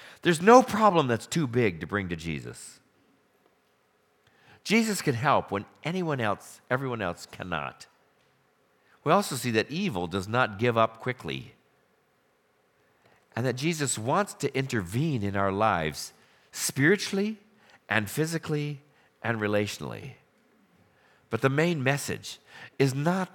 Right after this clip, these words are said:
the immediate crisis that you find yourself in or I find myself in. The main message is the cross of Jesus Christ. It's in the cross that he can offer us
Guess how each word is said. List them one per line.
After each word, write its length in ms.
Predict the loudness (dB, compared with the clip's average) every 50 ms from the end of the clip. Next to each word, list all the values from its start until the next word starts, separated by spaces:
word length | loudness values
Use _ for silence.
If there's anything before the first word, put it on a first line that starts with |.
| -20 _ _ _ -10
the 120 | -4 -2 -2
immediate 460 | 0 0 0 0 0 0 0 -2 -4
crisis 680 | -4 0 0 0 0 0 -2 -8 -8 -8 -8 -10 -10 -8
that 220 | -8 -10 -8 -6
you 100 | -6 -6
find 280 | -2 -2 -2 -2 -2 -4
yourself 420 | -6 -8 -4 -4 -4 -4 -4 -6
in 180 | -6 -4 -4 -4
or 100 | -2 -2
I 140 | -2 -2
find 260 | -4 -4 -6 -6 -4 -4
myself 560 | -6 -6 -6 -8 -8 -8 -8 -8 -10 -12 -12
in. 280 | -10 -10 -10 -12 -14 -18 _ _ -20 -20 -20 -20 -20 -18 _
The 100 | -6 -4
main 360 | -2 -2 -2 -2 -2 -4 -4 -6
message 500 | -6 -6 -6 -6 -8 -10 -10 -10 -10 -10
is 540 | -8 -6 -6 -6 -8 -8 -10 -12 -12 -14 _ _ _ _ _ _ _ _ _ _ _ _ _ _
the 80 | -12 -10
cross 420 | -6 -4 -4 -4 -4 -4 -4 -6
of 100 | -8 -8
Jesus 380 | -8 -8 -6 -6 -6 -8 -10 -10
Christ. 800 | -10 -8 -6 -6 -6 -8 -10 -14 -12 -8 -8 -10 -10 -10 -18 -18 _ _ _ _ _ _ _ _ _ _ _ -20 -20 -14 -10
It's 180 | -10 -4 -2
in 100 | -2 0
the 80 | 0 -2
cross 420 | -2 0 0 0 0 -2 -2 -4
that 120 | -6 -6 -6
he 100 | -6 -4
can 160 | -4 -6 -6 -4
offer 400 | -2 -2 -2 -2 -4 -6 -8 -6 -4
us 600 | -2 -2 -2 -4 -6 -10 -12 -10 -12 -12 -14